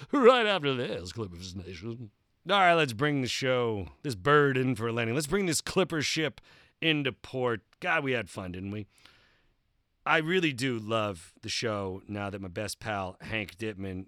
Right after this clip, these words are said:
is my broadcast partner. I think the show is so much more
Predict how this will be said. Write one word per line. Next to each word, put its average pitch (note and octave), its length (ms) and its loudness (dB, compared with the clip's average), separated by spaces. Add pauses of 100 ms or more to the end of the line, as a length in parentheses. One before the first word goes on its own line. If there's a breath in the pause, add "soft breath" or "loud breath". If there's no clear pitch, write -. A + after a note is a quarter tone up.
is F#2+ 440 -8
my G2 80 -8
broadcast G#2 580 -8
partner. F2 520 -10 (520 soft breath)
I C#3 140 6
think B2 140 0
the G2+ 60 -6
show G2 400 -2
is F#2 220 -8
so G2 720 -2 (140)
much F#2 640 -8 (100)
more F#2 500 -6